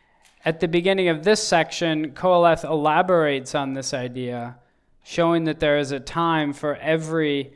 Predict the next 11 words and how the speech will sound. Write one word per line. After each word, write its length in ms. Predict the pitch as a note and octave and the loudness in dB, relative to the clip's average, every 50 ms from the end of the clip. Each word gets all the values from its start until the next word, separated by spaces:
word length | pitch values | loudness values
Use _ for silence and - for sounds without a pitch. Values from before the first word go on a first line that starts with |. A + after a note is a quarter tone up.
| _ _ _ _ _ | _ _ _ _ _
non-sinful 1200 | - D3 C#3+ D3+ D3+ D3 D3 D3 D3 C#3+ C#3 - - D#3+ D3+ D3 C#3+ C#3+ - D3 C#3 C3 C3 A#2+ - | -10 -4 -2 0 2 2 0 0 -2 -4 -6 -6 -6 -4 -4 -4 -4 -6 -6 -6 -4 -4 -4 -6 -8
action. 500 | B2+ B2+ B2+ B2 - - - A#2+ G2 F#2+ F2+ F2 - - _ _ _ _ _ _ | -8 -8 -8 -8 -10 -14 -16 -16 -16 -18 -20 -20 -20 -20 _ _ _ _ _ _
<clears throat> 460 | - - - - C#3 C3+ A#2 G#2+ - _ | -10 -8 -8 -8 -10 -10 -12 -14 -18 _
So 180 | - - E3 | -4 0 0
I'm 220 | D#3+ D#3 E3 F#3 G#3 | 2 2 0 0 -2
gonna 220 | A3 G#3+ G3+ F#3+ | -2 -2 -2 -2
read, 560 | E3+ D#3+ D#3+ E3 E3 D#3+ D#3+ D#3 D3+ D3+ C#3+ - _ _ _ _ _ _ _ _ _ _ _ - | -2 -2 -2 -2 -2 -2 -2 -2 -4 -8 -12 -16 _ _ _ _ _ _ _ _ _ _ _ -2
um, 560 | D#3 D3+ C#3+ C#3 C3 B2 A#2 A2+ G#2+ G#2 - - _ _ _ _ _ _ _ _ _ _ _ _ _ _ _ _ _ _ _ - - _ | 0 2 2 2 0 -2 -6 -8 -12 -14 -18 -20 _ _ _ _ _ _ _ _ _ _ _ _ _ _ _ _ _ _ _ -20 -18 _
I'm 140 | - D3 E3+ | -6 -4 -2
gonna 200 | F#3+ F#3+ F#3+ F#3 | -2 0 0 0
read 440 | E3+ E3+ E3+ E3 E3 D#3+ D3 D#3 - | 0 2 2 2 0 0 -4 -6 -12